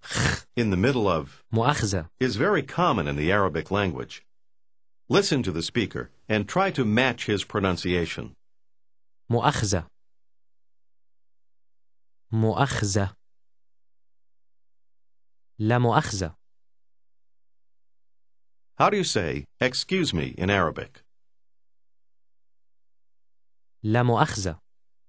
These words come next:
Speaker 1: Now he wants to ask her if she understands English. First, the word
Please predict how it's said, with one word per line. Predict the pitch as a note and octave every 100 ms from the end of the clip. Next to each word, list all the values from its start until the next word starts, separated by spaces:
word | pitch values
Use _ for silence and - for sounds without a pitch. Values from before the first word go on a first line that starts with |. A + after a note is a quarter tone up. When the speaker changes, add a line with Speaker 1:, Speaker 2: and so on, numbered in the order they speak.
| - - - - - - - - - - - - - - - - - - - - - - -
Speaker 1:
Now | A#2+ E3
he | C#3+ B2+
wants | A2 A#2 -
to | G2 E2+
ask | G#2+ B2+ -
her | - C2+ C2+
if | A2
she | - A#2+
understands | B2 G#2 F#2+ C3 A#2+ G2 -
English. | C#3 C#3+ C#2+ - - - _ - -
First, | - F#3+ D#3 -
the | B2
word | A2+ C3+ C3